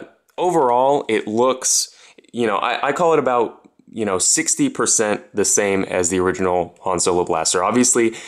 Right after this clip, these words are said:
it's orange and white, um, and some of the details on there are not the same, and frankly, I don't expect them to at the price point. Um, probably the biggest thing that's a giveaway on this thing is the scope.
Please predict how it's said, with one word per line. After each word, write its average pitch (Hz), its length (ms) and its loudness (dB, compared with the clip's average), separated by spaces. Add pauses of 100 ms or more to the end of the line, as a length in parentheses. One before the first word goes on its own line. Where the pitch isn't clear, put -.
(140)
it's - 160 -4
orange 156 300 2
and 123 180 2
white, 110 460 0 (380)
um, 101 400 -2
and 107 360 2
some 156 260 2
of 120 160 -2
the 113 100 0
details 127 880 0
on 110 200 0
there 110 360 2
are 95 320 0
not 98 280 -2
the 90 60 -2
same, 85 360 -2
and 90 180 -2
frankly, 98 500 -2 (280)
I 95 80 -2
don't 104 180 2
expect 92 360 -4
them 85 120 -2
to 82 220 -2
at 80 80 -4
the 80 80 -4
price 85 280 -4
point. - 400 -6 (680)
Um, 101 220 -2
probably 151 460 4
the 110 140 2
biggest 139 460 0
thing 160 360 2 (280)
that's 110 180 -2
a 120 60 2
giveaway 123 500 4
on 110 200 0
this 110 180 2
thing 113 260 0
is 95 460 0
the 92 320 -2
scope. - 680 -2